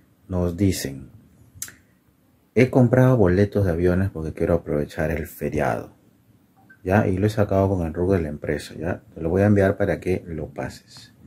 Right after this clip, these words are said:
¿Es eso correcto?". Pues déjame decirte que no es correcto. No es correcto, ¿por qué? Porque si tú estás haciendo gastos personales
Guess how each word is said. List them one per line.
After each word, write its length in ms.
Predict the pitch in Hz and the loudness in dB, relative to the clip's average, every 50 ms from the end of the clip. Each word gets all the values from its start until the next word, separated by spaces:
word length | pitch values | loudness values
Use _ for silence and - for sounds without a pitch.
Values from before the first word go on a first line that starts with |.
| - - - - - | -20 -20 -20 -8 -4
¿Es 180 | 101 101 - | -4 -2 0
eso 300 | 110 107 104 - 110 107 | 0 0 0 -2 -6 -4
correcto?". 680 | - 85 82 82 85 87 90 - - - 107 139 - - _ _ _ _ _ _ _ _ _ _ - _ _ _ _ _ | -4 -4 -4 -2 0 -2 -2 -2 -4 -6 -6 -6 -6 -10 _ _ _ _ _ _ _ _ _ _ -20 _ _ _ _ _
Pues 160 | - 82 82 | -8 -6 -2
déjame 440 | 85 92 101 - - 113 113 107 90 | 0 0 0 0 2 4 4 4 4
decirte 520 | 80 76 78 - - 90 87 - - 90 85 | 2 -2 -6 -6 -6 -8 -6 -4 -6 -8 -8
que 180 | - - 78 | -8 -10 -10
no 240 | 78 85 98 110 110 | -4 2 6 6 6
es 160 | 104 98 - | 6 4 2
correcto. 560 | - - 76 - - 64 - _ _ _ _ _ _ _ - - - - - _ _ | -6 -10 -10 -10 -10 -14 -16 _ _ _ _ _ _ _ -20 -20 -20 -20 -20 _ _
No 100 | - 117 | -2 -2
es 80 | 127 123 | -2 0
correcto, 460 | - 123 110 117 110 113 - 120 - | 0 2 2 2 0 0 -4 -4 -4
¿por 200 | - 78 - - | -4 -8 -8 -10
qué? 280 | _ - 90 82 67 - - - - - - - - - - _ - | _ -6 -4 -4 -4 -6 -8 -6 -6 -6 -6 -8 -12 -16 -18 _ -4
Porque 220 | - 101 98 - | -2 -2 -2 -2
si 140 | 101 - 98 | -4 -4 -4
tú 160 | - - 139 | -2 0 -2
estás 240 | 135 - 139 120 127 | 2 2 0 0 2
haciendo 400 | 113 107 120 110 107 104 98 92 | -2 0 2 2 2 4 2 2
gastos 640 | 95 92 95 95 - - - 85 85 85 - - _ _ _ _ | 0 0 0 0 -2 -4 -4 -4 -4 -4 -8 -14 _ _ _ _
personales 1300 | - 98 101 104 101 - - - - 87 82 82 85 87 82 80 76 71 69 73 78 80 - - - - | 6 10 10 10 8 6 -2 -6 -4 -2 -2 0 2 2 2 0 -2 -4 -8 -10 -10 -10 -12 -16 -20 -20